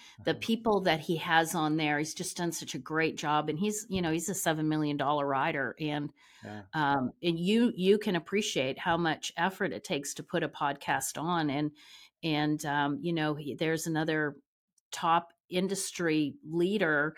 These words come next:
Speaker 1: bringing all these different concepts into the, into the reining world.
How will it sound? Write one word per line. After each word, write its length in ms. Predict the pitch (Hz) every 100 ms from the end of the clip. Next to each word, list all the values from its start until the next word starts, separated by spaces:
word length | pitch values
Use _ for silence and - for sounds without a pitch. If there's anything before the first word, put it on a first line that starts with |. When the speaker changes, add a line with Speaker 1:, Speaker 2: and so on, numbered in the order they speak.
| - - _ _ _ -
Speaker 1:
bringing 400 | 175 180 170 156
all 180 | 156 165
these 260 | 175 156 -
different 360 | 180 180 151 - _ _ _ _
concepts 680 | - 190 196 208 156 123 -
into 380 | - 175 165 170
the, 320 | 156 147 139 -
into 320 | 160 165 165
the 100 | 147
reining 380 | 143 143 175 160
world. 420 | 139 135 143